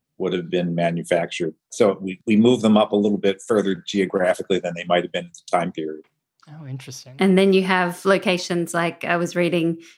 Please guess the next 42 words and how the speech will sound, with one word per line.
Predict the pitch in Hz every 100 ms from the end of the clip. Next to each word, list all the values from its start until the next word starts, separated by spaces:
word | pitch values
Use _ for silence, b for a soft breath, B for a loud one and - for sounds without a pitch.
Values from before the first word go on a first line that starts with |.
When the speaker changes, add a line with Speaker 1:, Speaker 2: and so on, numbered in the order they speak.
| -
Speaker 3:
you |
know, | 170
about | 160 175 190
George | - 185 180
Russell's | 190 214 214 208 196
office | - 185 - 196 185 -
where | 170 170
the | 170
doorway | - 190 190 190 190
was | 180 175 175
real, | 180 175 175 180 b b b -
but | 170 170
the | 185
rest | 170 175 - -
was | 175 165
visual | - 175 175 165
effects. | 160 160 185 - - - _ _ _ -
Speaker 1:
George | 151 180
Russell's | 135 139 135
office | 117 107 101 -
was | 101
a | 101 - -
funny | 120 113
one | - 92
because | 90 - 92 90 - _ _ _ _ -
it | 107 -
was | 113
gonna | 127 113
require | 104 - 120 113 107
a | 101
lot | 95 101 107
of | 104 98
visual | 101 101 92
effects | 98 - 95 - - - _
to | - 90
have | 104
a | 95
view | 85 92 104 98 95 87
of | 87 85 -
downtown | 95 98 - 95 92
Manhattan | 90 87 98 - - -
out | 87 87